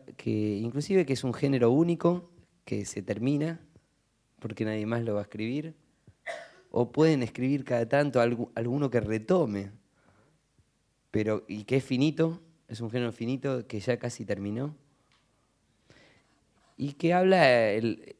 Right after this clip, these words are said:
el, es, es raro porque habla, a mí me gusta la lengua de los desposeídos. ¿Cómo se las arregla gente que no tiene nada para tener una lengua y un relato?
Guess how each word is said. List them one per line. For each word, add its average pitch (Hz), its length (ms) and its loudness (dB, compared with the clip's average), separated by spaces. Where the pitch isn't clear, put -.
el, 104 480 -4
es, 208 260 0
es 220 260 -2
raro 247 280 4
porque 143 300 0
habla, 214 240 6
a - 720 -4
mí 214 100 -2
me 220 60 0
gusta 208 280 2
la 143 100 6
lengua 156 300 2
de 127 80 8
los 117 140 2
desposeídos. 107 960 -2
¿Cómo 180 240 0
se 143 120 -4
las 110 180 0
arregla 127 720 4
gente 139 300 -2
que 113 120 -4
no 113 120 -4
tiene 120 320 -4
nada 135 600 -2
para 104 180 -2
tener 127 320 0
una 120 240 0
lengua 143 380 0
y 123 80 -2
un 120 80 -2
relato? 101 580 -4